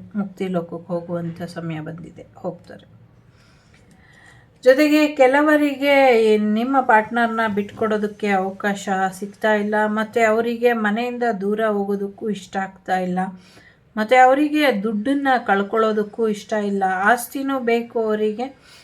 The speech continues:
ದುಡ್ಡು ಬೇಕು, ನಿಮ್ಮ ಪಾರ್ಟ್ನರು ಬೇಕು ಅನ್ನುವಂಥ ಯೋಚನೆನ ಮಾಡ್ತಿದ್ದಾರೆ.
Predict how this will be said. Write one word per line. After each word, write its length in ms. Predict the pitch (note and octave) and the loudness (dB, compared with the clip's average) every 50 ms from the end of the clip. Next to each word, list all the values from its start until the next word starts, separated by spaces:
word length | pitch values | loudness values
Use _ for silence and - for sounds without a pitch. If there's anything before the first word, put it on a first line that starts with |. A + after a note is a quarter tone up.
| _ _ _ - G3 F3 | _ _ _ -10 -4 0
ದುಡ್ಡು 360 | F#3+ G3+ F#3 F3+ G3+ A3+ A#3+ | 0 0 2 2 0 0 2
ಬೇಕು, 420 | A3 G#3 G#3 G3+ G3+ - A3+ A3 | 2 0 0 -2 -4 -10 -10 -10
ನಿಮ್ಮ 180 | G#3+ G#3+ G3+ F#3 - | -8 -8 -8 -6 -4
ಪಾರ್ಟ್ನರು 480 | F3+ F3+ F3+ F3+ - G3+ G3 G3 G3 G3 | -4 -4 -4 -4 -4 -6 -4 -4 -4 -6
ಬೇಕು 460 | F#3 F3+ F#3 F#3 F3+ - - F#3+ F#3 | -6 -6 -6 -6 -8 -10 -10 -6 -6
ಅನ್ನುವಂಥ 440 | F3+ F3+ F3+ F#3 F#3 F#3 F3+ F3+ F3+ | -4 -4 -4 -4 -4 -6 -6 -6 -6
ಯೋಚನೆನ 520 | F3+ F3+ F3 F3 F3+ - - G3+ G3 G3 F#3+ | -6 -6 -6 -8 -8 -10 -10 -10 -6 -6 -6
ಮಾಡ್ತಿದ್ದಾರೆ. 1000 | F#3 E3+ F3 F3+ F3+ F3+ - A3 G#3+ G#3+ G#3 G3+ G#3 G#3+ G#3+ G#3+ - - - - | -6 -6 -6 -6 -8 -8 -6 -4 -4 -2 -2 -2 -2 -4 -4 -6 -12 -20 -20 -20